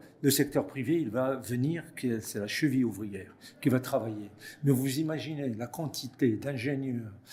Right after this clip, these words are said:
de, d'entreprises, d'architectes qui vont intervenir, il faut une coordination. Et qui va faire cette coordination ? Ce sont des gens qui connaissent le terrain et qui connaissent les conditions sociales de la population. Il n'y a pas mieux que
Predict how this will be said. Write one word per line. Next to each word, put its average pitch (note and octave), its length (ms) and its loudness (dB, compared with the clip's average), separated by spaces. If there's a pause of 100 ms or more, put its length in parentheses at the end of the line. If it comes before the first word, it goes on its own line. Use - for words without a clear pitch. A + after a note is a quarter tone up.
(240)
de, B2+ 240 8
d'entreprises, C#3 880 -2
d'architectes D3 640 -2
qui C#3 100 -2
vont B2+ 120 0
intervenir, C#3+ 340 -4
il D#3 60 -4
faut F3+ 140 -4
une C3 120 2
coordination. D3+ 720 -2 (360)
Et D#3+ 140 8
qui A3 160 2
va F#3+ 140 4
faire D#3+ 240 0
cette - 180 -2
coordination ? A2 640 -6 (340)
Ce - 140 6
sont D#3 200 2
des B2+ 160 6
gens F3 280 0 (340)
qui A#2+ 120 -2 (120)
connaissent F3+ 540 2
le B2+ 120 4
terrain A#2+ 380 -2 (360)
et A#2+ 100 4
qui - 160 -6
connaissent E3 580 4
les B2+ 80 0
conditions D3+ 540 0
sociales D#3 640 0
de B2 80 2
la C3 100 6
population. B2+ 680 -2 (240)
Il C#3+ 60 2
n'y C#3 60 10
a C#3 60 10
pas F3 260 6
mieux C#3 340 4 (340)
que C#3+ 240 10